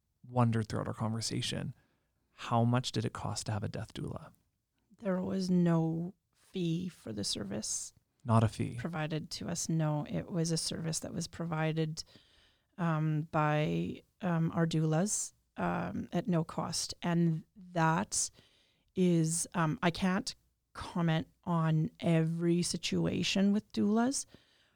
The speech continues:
Speaker 2: For us, that was our scenario.
Speaker 1: Yeah.
Speaker 2: And I know that there is a Death Doulas of Saskatchewan website where it lists. And,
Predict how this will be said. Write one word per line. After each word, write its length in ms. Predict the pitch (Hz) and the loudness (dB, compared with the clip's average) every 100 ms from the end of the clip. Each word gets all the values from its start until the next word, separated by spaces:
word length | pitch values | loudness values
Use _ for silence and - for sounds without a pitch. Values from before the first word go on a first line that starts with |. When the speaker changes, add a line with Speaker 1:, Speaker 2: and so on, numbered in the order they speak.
| _ _ _ - | _ _ _ -20
Speaker 2:
For 420 | - - 165 - - | -8 2 2 2 2
us, 580 | 170 180 214 - - - _ - | 4 4 2 0 -2 -6 _ -4
that 300 | 165 143 - | 0 0 4
was 160 | 165 | 4
our 120 | 160 156 | 6 4
scenario. 680 | - 160 151 151 165 233 240 _ | 4 4 6 6 6 4 2 _
Speaker 1:
Yeah. 100 | 123 | 4
Speaker 2:
And 80 | 165 | 6
I 100 | 160 | 8
know 260 | 156 156 156 | 8 8 6
that 220 | 165 - | 2 0
there 180 | 175 160 | 2 4
is 160 | 160 | 4
a 260 | 170 160 180 | 2 2 -2
Death 280 | 196 170 - | -2 -4 -2
Doulas 320 | 165 165 165 | -2 2 2
of 100 | 170 | 2
Saskatchewan 680 | - - 175 170 - 170 160 | 0 0 0 -2 2 4 4
website 420 | 151 170 - 185 | 2 0 0 0
where 120 | - 170 | 0 -2
it 120 | - | -2
lists. 600 | 175 165 233 - - - - - _ _ - | 0 0 0 -4 -8 -14 -14 -20 _ _ 4
And, 580 | 175 160 160 160 160 | 8 8 8 8 6